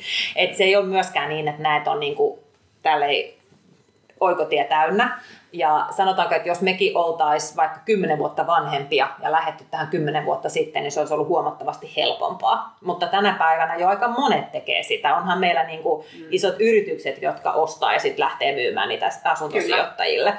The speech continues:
Speaker 2: Kyllä. Näin on.
Speaker 1: Ää, niin sen kohteen löytäminen ei ole niin helppoa. Et meillä esimerkiksi, eihän meillä ole yksikään kohde pääkaupunkiseudulla, koska
Speaker 2: Mm.
Speaker 1: siis täällä on aivan järjettömän mahdotonta tämmöiselle pienelle toimijalle päästä
Speaker 2: Mm.
Speaker 1: niinku mukaan markkinaan. Et siihen vaaditaan jo niin paljon vakuutta ja pääomaa ja kaikkea muutakin, mitä ei niinku,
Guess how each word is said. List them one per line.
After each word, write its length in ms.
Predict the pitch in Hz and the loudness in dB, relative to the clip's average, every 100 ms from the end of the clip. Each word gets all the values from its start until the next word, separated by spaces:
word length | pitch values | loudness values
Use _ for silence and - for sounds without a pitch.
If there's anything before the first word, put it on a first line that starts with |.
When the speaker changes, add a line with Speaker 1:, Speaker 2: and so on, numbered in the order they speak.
| - | -6
Speaker 2:
Kyllä. 140 | 185 | -8
Näin 140 | 160 165 | -8 -2
on. 80 | 170 | 0
Speaker 1:
Ää, 260 | 156 151 175 | 2 0 0
niin 180 | 170 | -2
sen 140 | 165 165 | -2 0
kohteen 440 | 214 208 170 165 | 0 2 0 2
löytäminen 680 | 190 202 165 - 120 139 - | 2 2 0 -4 -2 -4 0
ei 180 | 156 147 | 0 2
ole 80 | 135 | 0
niin 140 | 123 | 0
helppoa. 520 | 156 151 - 143 165 | 0 -2 -2 0 0
Et 140 | 170 185 | 0 0
meillä 300 | 208 208 190 | 2 4 2
esimerkiksi, 360 | 196 190 185 | 2 -2 0
eihän 200 | 202 208 | 0 2
meillä 160 | 208 208 | 2 0
ole 100 | 226 | 0
yksikään 420 | 240 - - 147 | -2 -2 -2 -2
kohde 280 | - - - - | -4 -4 -4 -4
pääkaupunkiseudulla, 960 | - - - - - - - 123 - - - | -4 -2 -6 -6 -4 -4 -2 -2 -2 -6 -4
koska 240 | 185 - | -2 0
Speaker 2:
Mm. 40 | 202 | -2
Speaker 1:
siis 120 | 196 - | -4 0
täällä 240 | 202 170 | 2 2
on 60 | 196 | 4
aivan 320 | 226 214 196 | 4 4 2
järjettömän 540 | 170 160 - 165 196 226 | 2 2 0 0 2 4
mahdotonta 680 | 233 - 143 - 139 - | 2 2 -2 -4 -4 -4
tämmöiselle 360 | - - 151 160 | -2 -4 -2 -4
pienelle 400 | - 135 120 156 | 0 0 0 -2
toimijalle 560 | - - 98 104 104 117 - | -2 -4 -2 0 0 0 0
päästä 280 | 123 - | -2 0
Speaker 2:
Mm. 60 | - | -4
Speaker 1:
niinku 180 | 143 135 | -6 -4
mukaan 340 | 135 - 95 | -4 -2 0
markkinaan. 420 | - 160 - 143 151 | 0 -2 -2 -4 -4
Et 100 | - | -2
siihen 260 | 170 175 | 0 2
vaaditaan 400 | 165 156 156 160 | 2 0 0 -2
jo 80 | 170 | 0
niin 200 | 185 180 | 0 0
paljon 340 | 160 156 160 | 0 0 0
vakuutta 500 | 156 - - - - | -2 -2 -4 -2 -2
ja 100 | 139 | -2
pääomaa 460 | - 151 - - 127 | 0 0 0 0 0
ja 60 | - | 2
kaikkea 380 | 185 185 - 196 | 0 0 0 0
muutakin, 440 | 185 180 - 202 | 0 -2 -4 -6
mitä 200 | - - | -2 0
ei 80 | 175 | 0
niinku, 340 | 175 175 - | 0 -2 -2